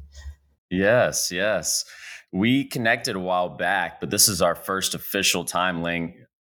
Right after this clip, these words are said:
eyes on each other. So it's a pleasure to finally, I guess, meet you virtually. And, um,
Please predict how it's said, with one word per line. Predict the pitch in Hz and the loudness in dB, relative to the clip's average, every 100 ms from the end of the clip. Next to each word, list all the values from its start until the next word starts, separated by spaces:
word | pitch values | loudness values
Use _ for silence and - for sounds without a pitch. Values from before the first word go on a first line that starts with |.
| - | -2
eyes | 87 101 90 | 2 2 0
on | 85 | -2
each | 78 73 76 | -4 -2 -2
other. | 71 73 | -2 -2
So | - - 87 82 80 - - - - | -4 0 0 0 -6 -10 -18 -18 -10
it's | 82 87 - - | -6 2 2 4
a | - | 2
pleasure | - - 110 110 101 101 | -2 -4 -2 0 -2 -2
to | 95 92 | -4 -8
finally, | - 98 101 101 92 90 87 85 - | -2 0 2 0 -2 -2 0 -2 -4
I | - | -2
guess, | 85 87 - | 2 2 2
meet | 90 101 87 | 2 0 -2
you | 90 87 92 90 _ _ _ - | -2 -2 -4 -8 _ _ _ -6
virtually. | 110 127 - 95 76 73 90 98 _ _ _ _ _ | 0 2 0 0 -2 -2 -2 -6 _ _ _ _ _
And, | - 87 87 82 | 0 2 2 0
um, | 85 85 85 82 | 0 0 -2 -6